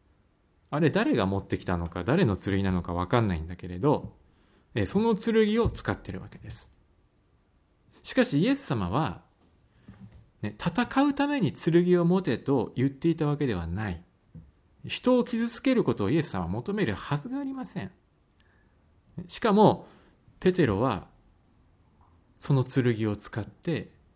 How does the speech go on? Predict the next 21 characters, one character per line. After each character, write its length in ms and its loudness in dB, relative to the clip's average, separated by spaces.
一 260 0
人 100 0
の 120 0
人 160 -4
の 120 -2
右 380 2
の 100 2
耳 280 2
を 40 -2
切 220 -6
り 80 -2
落 100 -4
と 140 -2
し 120 -6
ち 80 -12
ゃ 40 -18
っ 100 -20
た 120 -12
ん 80 -16
で 120 -16
す。 160 -20